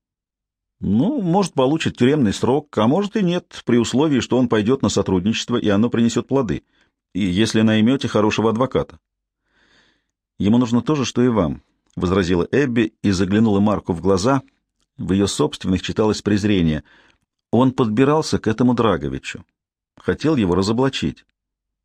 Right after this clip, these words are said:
«Тогда почему вы его предаёте?» Эбби резко поднялась с места. Марк подпрыгнул, как ужаленный. Стол покачнулся, чашки со звоном упали на пол.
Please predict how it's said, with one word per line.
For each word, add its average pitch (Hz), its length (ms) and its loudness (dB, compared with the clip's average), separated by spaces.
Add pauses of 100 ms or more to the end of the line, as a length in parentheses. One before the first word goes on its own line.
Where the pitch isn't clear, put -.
(960)
«Тогда 101 280 2
почему 127 280 2
вы 113 120 2
его 107 140 0
предаёте?» 98 600 -2 (220)
Эбби 110 400 0
резко 113 400 0
поднялась 98 380 0
с - 60 -4
места. 123 380 0 (140)
Марк 120 260 0 (120)
подпрыгнул, 127 540 0
как 95 160 -4
ужаленный. 92 400 0
Стол 107 300 -2
покачнулся, 127 640 -2
чашки 113 400 -2
со 104 180 0
звоном 98 300 0
упали 98 260 0
на 117 180 2
пол. 113 200 -2